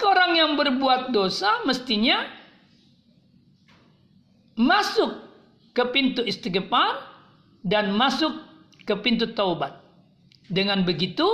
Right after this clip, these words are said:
dia akan mendapatkan rahmat dan kasih sayang Tuhan. Contohnya siapa? Adam alaihissalam sebagai nenek moyang kita, itu sudah memberikan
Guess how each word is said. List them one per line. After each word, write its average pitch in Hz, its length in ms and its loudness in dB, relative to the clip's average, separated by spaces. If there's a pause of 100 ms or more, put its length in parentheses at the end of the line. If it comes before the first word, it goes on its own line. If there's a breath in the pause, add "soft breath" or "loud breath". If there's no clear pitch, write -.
(480)
dia 214 340 2
akan 202 300 -2
mendapatkan 190 640 -2
rahmat 202 560 -2
dan 170 240 -4
kasih 180 220 -8
sayang 156 420 -4
Tuhan. - 320 -6 (800)
Contohnya 254 400 0
siapa? 208 320 0 (1400 soft breath)
Adam 233 640 0 (320)
alaihissalam 202 760 2 (520)
sebagai 185 480 -2
nenek 202 480 2
moyang 175 400 0
kita, 226 400 -4 (800 soft breath)
itu 247 320 0
sudah 285 400 0
memberikan 294 960 -2